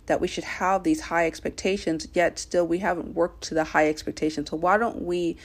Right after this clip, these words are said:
set up expectations that we ourselves can meet and help other people meet that expectation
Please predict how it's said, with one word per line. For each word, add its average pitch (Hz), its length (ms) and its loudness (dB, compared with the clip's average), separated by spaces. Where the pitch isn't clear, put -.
set 208 300 4
up 202 180 4
expectations 160 800 -2
that 156 180 2
we 180 160 0
ourselves 165 600 0
can 156 320 -2
meet 165 500 2
and 202 200 0
help 220 360 2
other 190 220 6
people 170 480 0
meet 160 380 0
that 156 220 2
expectation - 1000 -2